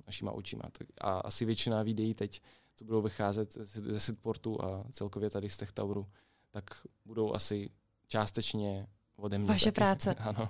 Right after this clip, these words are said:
Speaker 2: Já se na to moc těším, protože vím, že každý kameraman, protože jsem taky z branže, má ten svůj osobní, zajímavý pohled a jak vy říkáte, dokáže tomu zase dát úplně jiný rozměr.
Speaker 1: Je to
Speaker 2: Takže
Speaker 1: tak.
Speaker 2: se moc těším na ty vaše, na ty vaše videa.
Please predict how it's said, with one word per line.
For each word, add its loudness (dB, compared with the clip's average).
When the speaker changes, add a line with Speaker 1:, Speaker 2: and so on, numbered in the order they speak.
Speaker 2:
Já 4
se 4
na 6
to 6
moc 4
těším, 2
protože 4
vím, 4
že 4
každý 2
kameraman, 2
protože -4
jsem 0
taky 0
z -2
branže, 2
má 4
ten 4
svůj 2
osobní, 2
zajímavý 6
pohled 6
a 0
jak 2
vy 2
říkáte, 2
dokáže 4
tomu 0
zase 2
dát 2
úplně 4
jiný 6
rozměr. 6
Speaker 1:
Je -16
to -16
Speaker 2:
Takže 2
Speaker 1:
tak. 6
Speaker 2:
se 6
moc 4
těším 6
na 2
ty 2
vaše, 2
na 0
ty 2
vaše 4
videa. 4